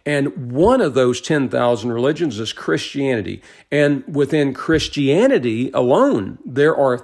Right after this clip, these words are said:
thirty thousand different denominational bodies. So w-, when I read that, when I see that, when I look out into the city that I live or in the state that I live, and I see all the different churches going in thousands of different directions, it's very concerning.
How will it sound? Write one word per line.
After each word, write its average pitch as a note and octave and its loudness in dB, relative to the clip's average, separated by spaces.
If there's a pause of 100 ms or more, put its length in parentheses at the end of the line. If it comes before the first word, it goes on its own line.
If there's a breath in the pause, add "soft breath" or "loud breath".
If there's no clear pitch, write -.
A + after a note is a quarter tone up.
(160)
thirty G#3 2
thousand D3 -2
different C3+ -2
denominational A#2+ -4
bodies. G#2+ -8 (500 loud breath)
So E3 2
w-, D#3+ -8
when F#3 2
I C4+ 2
read E3 0
that, G#2+ -2
when C#3 -4
I F#3+ -2
see G3 -4
that, G2 -8
when C#3+ -2
I G3+ 2
look F#3 0
out D#3 2
into C#3+ -4
the B2 -2
city D3 0
that D3 0
I F#3+ 0
live A2 0
or A#2 -2
in B2+ -2
the A#2+ -4
state A3 0
that A#2+ -2
I G#2+ -2
live, A2 -2
and B2 -2
I B2+ -2
see C#3 -4
all A3 2
the B2+ 0
different D3 -2
churches C#3 -4
going D3 0
in A#2 -4
thousands F3+ 0
of G#2 -4
different C3 0
directions, A#2+ 0
it's E3+ -6
very B3 2
concerning. A#3 -4